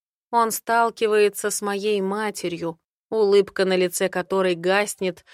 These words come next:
столь же скоро, как и на лице Тамады,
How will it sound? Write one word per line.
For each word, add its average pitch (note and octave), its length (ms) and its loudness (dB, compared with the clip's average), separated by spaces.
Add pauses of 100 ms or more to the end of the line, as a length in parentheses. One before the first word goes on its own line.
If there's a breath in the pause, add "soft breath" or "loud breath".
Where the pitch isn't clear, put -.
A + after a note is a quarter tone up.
(160 loud breath)
столь G#3+ 460 2
же F#3 160 0
скоро, G#3 640 0 (380)
как G#3 300 2
и G#3 60 6
на G3+ 160 4
лице G3 420 4
Тамады, F#3+ 800 2